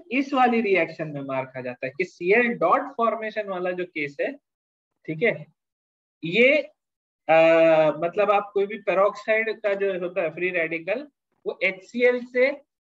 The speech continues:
एच निकाल के सीएल डॉट नहीं create कर सकता। सीएल डॉट हमको जब जब बनाना है, हमने chlorine का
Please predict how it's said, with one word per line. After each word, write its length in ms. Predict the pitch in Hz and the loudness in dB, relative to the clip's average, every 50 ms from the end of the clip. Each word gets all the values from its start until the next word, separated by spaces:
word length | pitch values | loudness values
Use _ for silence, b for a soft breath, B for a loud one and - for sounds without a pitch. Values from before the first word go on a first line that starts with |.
| _ _ _ _ _ _ - - | _ _ _ _ _ _ -6 -6
एच 220 | 185 185 - 208 | -6 -6 -6 -10
निकाल 540 | 185 180 185 190 180 - 196 190 196 208 208 | -12 -10 -10 -8 -4 -2 0 0 0 0 -2
के 160 | 202 - 220 | -4 -6 -8
सीएल 400 | 214 - - 196 190 196 208 202 | -8 -8 -8 -2 0 0 0 2
डॉट 260 | 196 196 190 180 180 180 | 2 0 0 0 -2 -6
नहीं 240 | 156 143 143 143 | -10 -10 -10 -12
create 280 | 139 135 131 127 123 127 | -10 -8 -6 -6 -6 -6
कर 140 | - 123 123 | -10 -12 -12
सकता। 320 | - - 127 _ - 135 | -12 -14 -16 _ -8 -8
सीएल 400 | 127 - - 180 190 202 214 220 | -8 -6 -2 2 4 4 4 4
डॉट 240 | 220 226 226 214 220 | 2 2 0 2 0
हमको 240 | 202 196 190 208 208 | -2 -2 0 0 0
जब 220 | 180 160 170 165 | 2 2 2 2
जब 200 | 165 165 214 220 | 2 0 0 0
बनाना 400 | 214 208 196 190 190 190 190 196 | 0 -2 -2 0 0 -2 0 0
है, 100 | 196 196 | -2 -2
हमने 220 | 190 175 180 196 190 | -2 -4 -6 -8 -10
chlorine 520 | 185 - 170 165 165 165 175 185 185 180 | -8 -6 -2 0 0 0 0 -2 -4 -4
का 120 | 180 190 | -4 -4